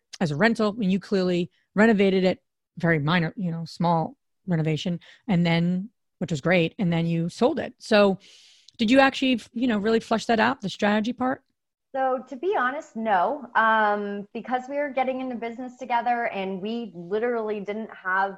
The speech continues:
Speaker 2: a lot of background in real estate investing. We knew about real estate, but we didn't know about the investing side. So I think it goes back to, like, how long it took us to kind of get to our first deal, because we did look at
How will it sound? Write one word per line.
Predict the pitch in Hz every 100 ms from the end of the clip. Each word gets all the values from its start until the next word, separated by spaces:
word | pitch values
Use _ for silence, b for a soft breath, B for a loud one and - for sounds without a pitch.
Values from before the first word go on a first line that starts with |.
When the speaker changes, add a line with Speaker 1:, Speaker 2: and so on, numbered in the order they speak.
| -
Speaker 2:
a | 170
lot | 180 180 185
of | 190 -
background | 139 151 - 185 185 -
in | 170 165 170 160 - _ -
real | 175 180
estate | 180 185
investing. | 160 156 139 - 233 247 233
We | 185
knew | 190
about | 190 185 143
real | 196
estate, | 202 202 226 220
but | 175
we | 170
didn't | 180 185
know | 185
about | 180 170
the | 175
investing | 156 170 185 170 165
side. | - 143 156 170 -
So | 190 180 180 180 b b _
I | 214
think | 214 240 240 247 247 - -
it | 214 214
goes | 214 208
back | - 175 180
to, | -
like, | 208 190 175 - - -
how | 202 214
long | 180 165 165 202
it | - -
took | 175 175
us | 180 175
to | 185
kind | - 170
of | 165
get | 175 170 -
to |
our | 190 185
first | 185 170 - -
deal, | 160 196
because | 202 190 196 185
we | 208 185 -
did | 180 240
look | 214 185 180
at | 165 139